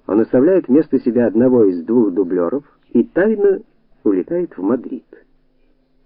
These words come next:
Франко принимает его и прячет. Сталин оттуда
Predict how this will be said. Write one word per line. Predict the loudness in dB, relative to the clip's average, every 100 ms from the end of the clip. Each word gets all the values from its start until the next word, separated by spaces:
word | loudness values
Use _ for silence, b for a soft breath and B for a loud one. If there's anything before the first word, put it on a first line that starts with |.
| _ _
Франко | -2 0 0 -2
принимает | 0 0 2 0 -2 -2 -4
его | -2 0
и | 0
прячет. | -2 -6 -6 -8 -20 _ -20 _ _ _ _ _ _ _ _ _ _ _
Сталин | _ -4 0 0 0
оттуда | -4 -2 -2